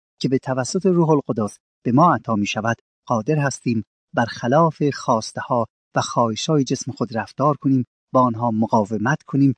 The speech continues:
و یک زندگی پاک و مقبول پسند خدا رو داشته باشیم. فراموش نکنید که خواست خداوند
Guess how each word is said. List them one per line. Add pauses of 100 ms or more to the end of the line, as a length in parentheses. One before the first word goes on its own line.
(260)
و
یک
زندگی
پاک (260)
و
مقبول
پسند
خدا
رو (260)
داشته
باشیم. (400)
فراموش
نکنید
که (280)
خواست
خداوند